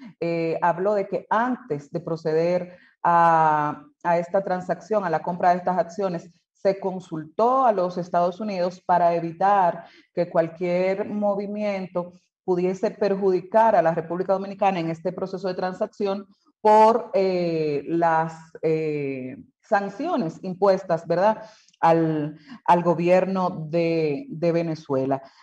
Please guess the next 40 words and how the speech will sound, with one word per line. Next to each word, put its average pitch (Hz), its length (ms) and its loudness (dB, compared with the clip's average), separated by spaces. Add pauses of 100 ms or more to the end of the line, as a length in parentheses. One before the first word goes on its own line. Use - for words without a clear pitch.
La 180 180 4
adquisición 214 880 -2
de 247 580 2
las 196 300 0
acciones 202 580 -4
de 196 340 4
Refidonza 196 720 0
por 160 280 -2
parte 165 320 2
de 180 200 2
República 180 320 -2
Dominicana 185 600 0 (460)
fue 190 240 4
por 190 960 2
cuarenta 190 340 4
y 180 80 2
dos 180 300 -4
mil 226 260 -4
punto 226 240 0
nueve 202 160 2
millones 202 240 -2
de 196 80 2
dólares 196 320 2
menos 220 260 -4
de 202 80 -2
lo 190 80 0
que 180 60 -4
se 170 140 -8
pagó 185 220 4
cuando 180 200 -2
se 170 120 -6
adquirió 170 580 -4 (240)
para 190 240 4
poder 190 500 2
cancelar 170 760 0
su - 220 -10
deuda. 143 220 -2
Así 143 140 -10
es 160 100 -12
que 170 260 -4